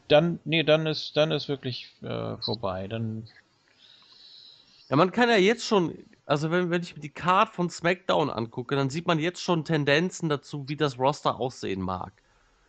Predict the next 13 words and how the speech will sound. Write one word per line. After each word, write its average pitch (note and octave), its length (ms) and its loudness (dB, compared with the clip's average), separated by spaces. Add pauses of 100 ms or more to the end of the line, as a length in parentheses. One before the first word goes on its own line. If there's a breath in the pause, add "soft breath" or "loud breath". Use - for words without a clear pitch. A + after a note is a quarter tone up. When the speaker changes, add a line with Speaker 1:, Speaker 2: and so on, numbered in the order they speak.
(140)
Speaker 2:
Also C#3+ 200 4
hier C#3 80 2
gab's, E3 400 2
äh, C#3+ 40 -4
Alberto D3 560 2
Del D#3 140 2
Rio E3 280 0
gegen D#3 200 -2
Zack D3 260 -2
Ryder, D#3 640 2 (960)
Rusev F3+ 480 2
gegen D#3+ 320 -2
Kalisto F#3+ 880 2